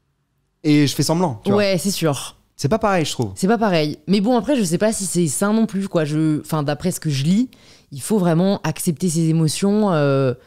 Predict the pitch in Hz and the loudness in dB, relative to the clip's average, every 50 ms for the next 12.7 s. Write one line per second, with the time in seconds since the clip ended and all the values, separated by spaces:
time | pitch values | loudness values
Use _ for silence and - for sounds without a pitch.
0 | _ _ _ _ _ _ _ _ _ - 156 156 151 165 180 190 196 196 196 208 | _ _ _ _ _ _ _ _ _ -6 -4 0 2 2 2 4 2 2 2 2
1 | 208 156 143 131 - 170 175 170 180 180 196 180 160 170 170 165 135 180 190 180 | 0 0 -2 -4 0 0 0 0 2 0 -2 -2 0 0 0 0 2 2 2 2
2 | 180 - - 196 196 185 - - - 175 165 143 180 170 160 165 151 165 160 139 | 2 0 0 -2 -4 -4 -6 -6 -4 -2 0 0 0 0 0 0 -2 -2 -4 -4
3 | 170 147 165 147 135 - - - 107 - - 110 101 98 117 156 - - - - | -4 -4 -2 -4 -4 -4 -8 -10 -12 -10 -6 -4 -2 0 0 0 -2 -4 -4 -4
4 | 127 110 - 165 175 190 185 180 - _ _ _ _ 214 247 254 208 196 220 220 | -4 -2 -2 -2 -2 -2 -4 -6 -10 _ _ _ _ 0 2 2 4 2 2 2
5 | - - 107 110 110 - - 123 107 160 165 - - _ - - 165 139 117 - | 2 2 0 0 0 -2 -4 -2 0 0 -2 -2 -6 _ -2 0 2 0 0 -2
6 | - - - - - _ - 135 135 143 151 147 139 - - 190 202 240 269 - | -10 -20 -20 -20 -20 _ -2 0 2 4 4 4 2 2 0 -2 -2 -2 -6 -12
7 | _ _ _ _ _ _ _ _ _ _ _ - - - 101 98 98 92 - 104 | _ _ _ _ _ _ _ _ _ _ _ -16 -10 -6 -4 -4 -4 -4 -4 -2
8 | 113 127 135 123 107 101 98 95 92 - 95 98 107 110 104 104 - - 117 110 | -2 0 0 0 0 -2 -2 -4 -4 -4 -2 -2 0 0 0 -2 -2 -2 -2 -2
9 | 101 - 127 - - 127 - - 175 143 117 110 104 - _ - - - - _ | -2 -2 -4 -2 -2 -2 -2 0 0 2 2 0 -2 -4 _ -20 -20 -20 -20 _
10 | _ _ _ _ _ _ _ _ _ _ _ - 127 131 156 175 180 156 135 127 | _ _ _ _ _ _ _ _ _ _ _ -2 0 2 2 2 2 2 4 4
11 | 123 117 110 110 107 101 98 95 95 92 90 87 87 87 82 80 - - - - | 4 2 2 0 0 -2 -4 -6 -8 -10 -10 -12 -12 -14 -16 -16 -18 -20 -18 -12
12 | - 110 101 - - 101 98 95 92 92 90 87 87 87 | -12 -12 -10 -8 -8 -8 -8 -8 -8 -10 -12 -12 -14 -14